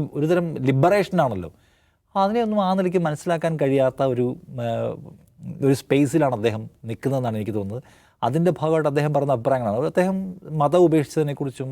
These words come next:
ഒക്കെ ഉള്ള, ആം, ഫിലോസഫിയൊക്കെയും പറയുന്നുണ്ട്. ഒരു ഘട്ടം കഴിഞ്ഞപ്പോൾ അദ്ദേഹം എല്ലാ മതങ്ങളെയും വിമർശിക്കുന്ന നിലയ്ക്ക് എടുക്കുന്നു. അതൊക്കെ അദ്ദേഹത്തിൻ്റെ സ്വാതന്ത്ര്യമാണ്. അത് എന്ത് വേണം, ഏതൊക്കെ, ഏതിനെയൊക്കെയാണ് വിമർശിക്കേണ്ടത്, വിമർശിക്കേണ്ടതെന്നൊക്കെ അദ്ദേഹം തീരുമാനിക്കാം. പക്ഷെ പറയുന്ന ലോജിക്കലായിട്ടുള്ള കാര്യങ്ങൾ, ആ, ആൾക്കാർ കേൾക്കുന്ന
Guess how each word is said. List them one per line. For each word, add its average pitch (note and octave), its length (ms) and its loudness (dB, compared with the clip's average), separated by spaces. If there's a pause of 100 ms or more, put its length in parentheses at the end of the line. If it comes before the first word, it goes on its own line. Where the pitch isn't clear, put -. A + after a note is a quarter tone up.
ഒക്കെ C#3 240 -6
ഉള്ള, C3+ 240 -6 (300)
ആം, B2 180 -2 (420)
ഫിലോസഫിയൊക്കെയും D3 800 4
പറയുന്നുണ്ട്. A#2 400 2 (200)
ഒരു D3 140 6
ഘട്ടം E3 200 4
കഴിഞ്ഞപ്പോൾ D#3 280 2
അദ്ദേഹം D3 200 2
എല്ലാ D3 220 4
മതങ്ങളെയും D3 460 2 (440)
വിമർശിക്കുന്ന D3 480 2
നിലയ്ക്ക് C3 260 2
എടുക്കുന്നു. G2 240 -2
അതൊക്കെ G#2 180 0
അദ്ദേഹത്തിൻ്റെ C#3+ 300 0
സ്വാതന്ത്ര്യമാണ്. D3+ 580 4 (600)
അത് C3 240 2
എന്ത് C#3+ 220 4
വേണം, C#3 200 2 (160)
ഏതൊക്കെ, D3 260 4 (100)
ഏതിനെയൊക്കെയാണ് D3 460 2
വിമർശിക്കേണ്ടത്, C#3 540 0
വിമർശിക്കേണ്ടതെന്നൊക്കെ C#3 840 -2
അദ്ദേഹം C#3 260 0
തീരുമാനിക്കാം. C3+ 360 0 (460)
പക്ഷെ G3+ 260 -2
പറയുന്ന G#3 300 2 (100)
ലോജിക്കലായിട്ടുള്ള A3+ 760 4
കാര്യങ്ങൾ, G2 240 -4 (340)
ആ, B2+ 60 -12 (200)
ആൾക്കാർ D3+ 320 -2
കേൾക്കുന്ന D3 300 0